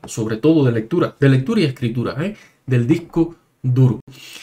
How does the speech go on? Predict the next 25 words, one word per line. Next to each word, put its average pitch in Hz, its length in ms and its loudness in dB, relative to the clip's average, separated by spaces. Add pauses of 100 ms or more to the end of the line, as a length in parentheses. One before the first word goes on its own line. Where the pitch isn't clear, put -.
(540)
Lo 156 140 6
otro 214 320 2
interesante 175 1000 -2
es 160 240 2
que 165 220 2
la 123 160 2
swat 143 340 -4
puede 131 240 4
ser 135 400 0 (100)
una 160 400 0
partición 113 500 0
dedicada, 123 480 0
ya 110 140 2
lo 107 140 4
vimos, 180 360 0
lo 113 140 -4
hemos 110 240 -4
visto 127 320 -4
aquí 110 220 -4
en 123 140 2
otros 113 280 -6
videos 113 460 -2
en 107 100 -2
el 107 120 -4
canal, 156 380 -2